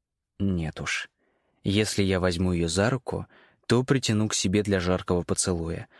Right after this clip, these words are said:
а потом мне захочется сорвать с нее одежду. Где моего друга черти носят?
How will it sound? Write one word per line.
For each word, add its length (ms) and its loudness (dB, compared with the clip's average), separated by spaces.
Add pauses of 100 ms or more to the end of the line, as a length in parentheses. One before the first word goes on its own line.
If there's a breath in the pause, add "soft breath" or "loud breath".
(160 loud breath)
а 120 2
потом 460 2
мне 160 2
захочется 560 0
сорвать 380 2
с 100 -4
нее 260 0
одежду. 540 -4 (800)
Где 280 2
моего 280 2
друга 280 2
черти 360 2
носят? 440 -2